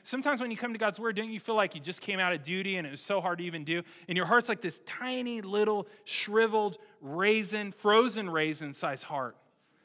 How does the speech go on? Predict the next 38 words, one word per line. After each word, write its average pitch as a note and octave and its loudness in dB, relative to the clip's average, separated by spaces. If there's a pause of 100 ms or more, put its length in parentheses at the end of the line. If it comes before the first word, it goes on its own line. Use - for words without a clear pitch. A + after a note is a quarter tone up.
(140)
And F3+ 0
you're G#3 6
like, G#3 10
"I C#4 8
can't B3 2
do G3+ 2
a F#3 4
whole F3 2
lot D3+ 6
with D3+ 0
this," A#2+ -12
right? F3 4 (280)
And F#3 0
he F#3+ 0
says, G3+ -2 (160)
"I'm C4+ 4
gonna E4 4
run F3 4
for G3+ -8
you, C3 -4
Lord, B2+ -4 (120)
but G#3+ -6
you F3+ -10
gotta G3 2
enlarge D3+ -2
my C#3 -10
heart." A#2 -12 (580)
Pray F#3 -4
for E3 -12
that B2+ -8
heart. A#2+ -8 (220)
Pray A#3+ 6
for B3 -2
insight. G#3 -2
Look F#3+ -2
at G3+ -8
verse G3+ -2
seventeen. G3+ -4